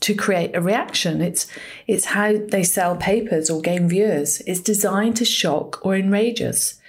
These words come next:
to make us notice, to get involved, to evoke some emotions.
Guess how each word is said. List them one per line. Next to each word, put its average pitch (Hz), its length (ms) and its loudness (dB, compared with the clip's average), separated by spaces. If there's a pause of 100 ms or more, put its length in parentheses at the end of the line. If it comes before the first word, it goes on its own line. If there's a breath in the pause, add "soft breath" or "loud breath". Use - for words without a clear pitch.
(180 loud breath)
to 202 120 2
make 175 260 2
us 196 140 0
notice, 226 600 0
to 175 100 -2
get 175 180 0
involved, 160 600 0 (560 loud breath)
to 220 120 2
evoke 196 400 2
some 196 220 0
emotions. 165 800 0